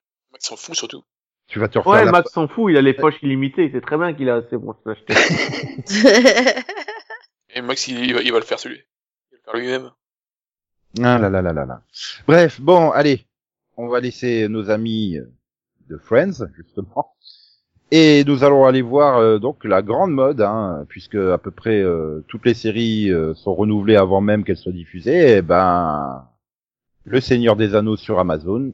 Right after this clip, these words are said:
Speaker 2: est déjà renouvelé pour une saison deux.
Speaker 3: Ah, non, mais la saison un est en deux mille vingt.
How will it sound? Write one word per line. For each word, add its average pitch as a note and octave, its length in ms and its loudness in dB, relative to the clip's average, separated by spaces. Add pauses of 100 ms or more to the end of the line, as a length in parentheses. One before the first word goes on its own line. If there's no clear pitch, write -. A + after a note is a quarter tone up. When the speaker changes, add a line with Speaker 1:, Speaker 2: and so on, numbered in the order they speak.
Speaker 2:
est B2 120 0
déjà G#2+ 300 0
renouvelé G2 380 -4
pour A2 180 -6
une G#2+ 60 -4
saison F2 280 -8
deux. F2 200 -10 (600)
Speaker 3:
Ah, A#2+ 200 -6
non, A2+ 160 -6
mais G#2+ 100 -6
la G#2+ 80 -2
saison A#2 320 -2
un C3+ 80 4
est A2 140 -2
en G2+ 40 -4
deux G2+ 120 -4
mille G#2 200 -2
vingt. F3+ 200 -8